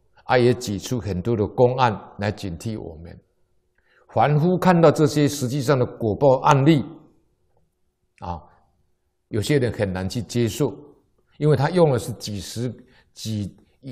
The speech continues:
古代的人的故事，啊，所以我在讲这个践踏摄美起心师之内，我特别附上一些现代的公案，啊，其实老法师说呢，古人写这些故事呢，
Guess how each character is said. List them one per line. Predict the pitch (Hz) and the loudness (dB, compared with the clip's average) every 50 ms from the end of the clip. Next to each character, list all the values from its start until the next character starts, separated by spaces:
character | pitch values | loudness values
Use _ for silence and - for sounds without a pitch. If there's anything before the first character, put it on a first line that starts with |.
| 104 | -12
古 | - - 110 107 | -8 -6 -2 2
代 | 104 175 175 | 4 6 6
的 | 151 143 123 | 8 6 4
人 | 101 104 | 4 0
的 | 95 104 | -2 -4
故 | - - 127 110 | -4 -6 -6 -6
事， | 95 - - 131 117 - - - _ _ _ _ _ _ _ _ _ _ _ _ _ _ _ _ _ | -6 -8 -8 -10 -10 -10 -14 -20 _ _ _ _ _ _ _ _ _ _ _ _ _ _ _ _ _
啊， | - 98 95 90 - - _ _ | -12 -12 -12 -12 -12 -16 _ _
所 | - - 131 | -6 -2 -2
以 | 131 | 0
我 | 113 101 | 0 -2
在 | 101 139 131 | 0 0 0
讲 | 120 - 117 95 95 | 2 0 -2 -4 -4
这 | 95 - 120 | -4 -4 -4
个 | 110 101 | -4 -4
践 | - - 147 139 123 113 | -4 -2 -2 -2 -2 -2
踏 | 101 113 117 120 117 | -4 -4 -2 -2 -4
摄 | 98 - - - 139 139 123 107 | -4 -8 -8 -4 -2 0 0 0
美 | 98 92 90 | -2 -4 -6
起 | 87 - - 90 | -8 -10 -10 -10
心 | 92 107 107 | -8 -6 -6
师 | 95 101 110 | -6 -6 -8
之 | 95 - 117 113 | -8 -6 -4 -4
内， | 110 107 90 - - - - - | -2 -4 -4 -8 -12 -20 -16 -12
我 | - 95 | -10 -8
特 | - - 120 | -6 -4 -2
别 | 101 110 107 | -2 -2 0
附 | 143 135 | 0 0
上 | 117 113 123 127 135 | 2 0 0 0 -2
一 | |
些 | 113 98 123 | -2 0 0
现 | 117 - - 160 135 123 | 0 2 2 2 4 4
代 | 113 120 | 4 2
的 | 101 101 | 0 0
公 | 95 - - 120 113 117 | -2 -2 -2 -2 -2 0
案， | 120 117 107 98 - - - - _ _ _ _ _ _ _ _ _ _ _ _ _ _ _ - | 0 -2 -2 -2 -6 -12 -20 -20 _ _ _ _ _ _ _ _ _ _ _ _ _ _ _ -20
啊， | - 71 - - _ _ _ _ _ _ _ _ _ | -20 -20 -20 -20 _ _ _ _ _ _ _ _ _
其 | - - 135 | -6 -4 -4
实 | 113 - 120 | -2 -2 0
老 | 98 107 117 | 2 2 2
法 | 104 98 90 92 | 2 0 -4 -6
师 | - 113 110 | -6 -8 -10
说 | 92 - - 107 104 104 | -8 -6 -4 -4 -2 -2
呢， | 101 95 85 - - - _ _ _ _ _ _ _ _ _ _ _ | -2 -4 -6 -8 -12 -20 _ _ _ _ _ _ _ _ _ _ _
古 | - 127 127 123 | -2 0 2 6
人 | 143 185 202 | 6 6 6
写 | - 147 120 | 6 6 2
这 | 101 160 160 | 4 4 2
些 | 143 - 156 151 | 4 4 4 2
故 | 151 151 170 160 131 | 2 2 0 0 0
事 | 113 - - 180 147 | 0 0 0 2 2
呢， | 131 120 | 2 2